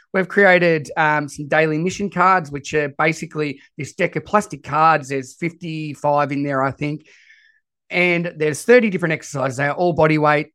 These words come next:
They explained how to do it. There's a Q R code with me showing you how to do it. And then there are twenty different games using either cards or dice. And all you need to do is find a game you like.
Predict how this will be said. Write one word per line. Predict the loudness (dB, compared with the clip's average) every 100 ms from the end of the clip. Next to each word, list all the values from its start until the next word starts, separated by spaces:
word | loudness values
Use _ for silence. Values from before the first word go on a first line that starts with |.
| _ _
They | -8 -6 -6
explained | -8 -6 -4 -2 -2
how | -2
to | -2
do | -2 -2
it. |
There's | -2 -6
a |
Q | -6 -2
R | 0 0
code | -4 -6 -6
with | -8
me | -8 -6
showing | -4 -2 -2
you | -2
how | -2
to | -2
do | -4 -6
it. | -6 _ _ _
And | -8 -2
then | 0 0
there | 0
are | -2
twenty | -2 -2 -2
different | -4 -6 -4
games | -4 -4 -6
using | -6 -6 -6 -6
either | -6
cards | -6 -6 -4 -6
or | -10
dice. | -6 -4 -4 -8 -16 _ _ -2
And | 2
all | 4
you | 2
need | 0 -4
to |
do | -10 -10
is | -10
find | -6 -4 -4
a |
game | -2 -2 -2
you | -4
like. | -2 0 -2